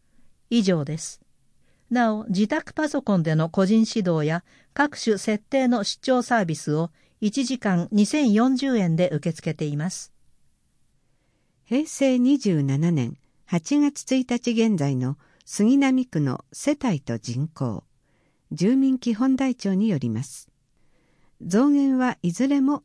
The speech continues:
Speaker 2: 前月比です。世帯数、日本人のみの世帯、二十九万八千四百四十四世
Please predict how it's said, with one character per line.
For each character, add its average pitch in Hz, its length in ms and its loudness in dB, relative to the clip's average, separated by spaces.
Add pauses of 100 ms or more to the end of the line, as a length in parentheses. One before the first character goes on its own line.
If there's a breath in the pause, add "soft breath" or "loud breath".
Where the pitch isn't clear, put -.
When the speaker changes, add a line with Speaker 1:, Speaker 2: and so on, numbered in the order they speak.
(100)
Speaker 2:
前 180 160 2
月 170 320 -2
比 - 160 -10
で 107 100 -10
す。 - 280 -16 (920)
世 185 300 0
帯 302 160 2
数、 113 400 -6 (800)
日 190 180 4
本 302 280 2
人 247 260 4
の 240 140 4
み 254 100 4
の 135 160 0
世 - 260 -6
帯、 - 220 -8 (800)
二 294 140 6
十 185 380 2
九 220 260 2
万 214 300 2 (180)
八 175 160 -2
千 277 460 0
四 208 240 2
百 135 280 -4
四 214 280 2
十 123 240 -2
四 165 240 2
世 - 180 -6